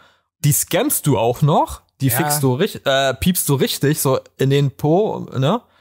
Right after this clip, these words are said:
Speaker 2: Ja, er ist zwanzig.
Speaker 1: Aber anstatt, äh, äh, äh, dir dann halt den Rücken zu kehren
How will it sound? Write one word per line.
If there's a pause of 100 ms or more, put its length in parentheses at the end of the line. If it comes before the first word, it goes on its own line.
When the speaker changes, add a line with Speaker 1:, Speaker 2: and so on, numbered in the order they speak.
(300)
Speaker 2:
Ja,
er
ist
zwanzig.
Speaker 1:
Aber (360)
anstatt,
äh,
äh, (280)
äh,
dir
dann
halt
den
Rücken
zu
kehren